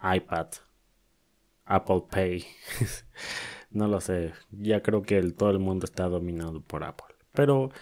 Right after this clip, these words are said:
es una excelente empresa, ¿sabes? Entonces quédate y la vamos a analizar.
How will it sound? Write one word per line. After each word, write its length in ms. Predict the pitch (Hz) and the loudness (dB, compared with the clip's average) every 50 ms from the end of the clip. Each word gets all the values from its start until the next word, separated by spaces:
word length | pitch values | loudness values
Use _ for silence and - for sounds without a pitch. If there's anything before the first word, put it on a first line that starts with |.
| - _ _ - | -20 _ _ -6
es 160 | - 131 - | -6 0 2
una 160 | 160 151 139 | 2 2 2
excelente 500 | 113 - - 98 90 90 90 85 - 92 | 0 -2 -2 0 0 0 0 -2 -2 -4
empresa, 460 | 90 82 82 82 82 80 76 - - - - - _ | -4 -4 -4 -4 -4 -4 -4 -8 -12 -18 -20 -20 _
¿sabes? 480 | - - - 90 95 113 127 135 - - _ _ _ _ _ _ _ _ | -10 -4 -2 0 2 2 0 0 -4 -10 _ _ _ _ _ _ _ _
Entonces 540 | - 95 95 92 101 101 95 - 98 92 - | -2 0 0 2 2 0 2 2 0 0 0
quédate 580 | - 147 143 139 135 - 131 127 127 120 - _ | 0 2 2 2 2 0 0 0 0 -4 -6 _
y 80 | - 107 | 0 2
la 120 | 101 104 | 4 4
vamos 300 | 101 110 110 110 107 95 | 4 4 2 0 -2 -4
a 60 | 95 | -4
analizar. 480 | 90 85 80 80 82 80 - - 76 73 | -6 -6 -6 -6 -6 -8 -8 -10 -12 -12